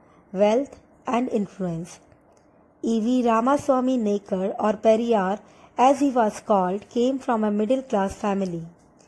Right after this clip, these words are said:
Interestingly, he had been an ascetic in his early life and had studied Sanskrit scriptures carefully. Later, he became a member of the Congress only to leave it in disgust when he found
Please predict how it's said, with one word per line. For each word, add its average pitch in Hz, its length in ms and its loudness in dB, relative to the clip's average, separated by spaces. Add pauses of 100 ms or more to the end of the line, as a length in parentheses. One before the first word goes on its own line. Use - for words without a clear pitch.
(300)
Interestingly, 254 920 2
he 254 220 0
had 262 240 0
been 277 180 0
an 262 120 -2
ascetic 247 600 0
in 220 140 -4
his 214 180 -2
early 196 300 0
life 180 400 -4 (400)
and 247 180 2
had 277 240 -2
studied 220 520 0
Sanskrit 254 560 -2
scriptures 226 600 -2
carefully. 180 600 -4 (760)
Later, 269 480 6
he 247 180 0
became 220 340 0
a 220 80 0
member 208 420 0
of 254 160 0
the 220 160 0
Congress 226 560 0 (320)
only 277 380 4
to 330 100 2
leave 233 400 4
it 262 140 2
in 247 160 0
disgust 196 680 0
when 220 280 -2
he 285 80 2
found 202 420 0